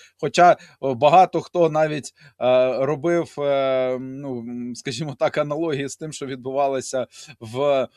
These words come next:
е, Російській Федерації наприкінці дев'яностих років. Ми ж, е, взагалі пам'ятаємо, е, з якої структури,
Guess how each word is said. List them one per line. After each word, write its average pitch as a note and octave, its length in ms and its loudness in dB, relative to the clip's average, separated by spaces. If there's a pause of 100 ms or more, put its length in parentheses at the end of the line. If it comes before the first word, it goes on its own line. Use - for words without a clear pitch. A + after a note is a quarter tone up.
(280)
е, B2 220 0
Російській D3 500 -4
Федерації D3 720 -2
наприкінці C3 680 -8
дев'яностих C3 680 -6
років. A#2 440 -8
Ми A#2 120 -8
ж, - 140 -16 (400)
е, B2+ 200 0
взагалі C3+ 400 -2
пам'ятаємо, C3 840 2 (280)
е, A#2+ 80 -4
з A#2 80 -6
якої C3 380 0
структури, C#3 640 -6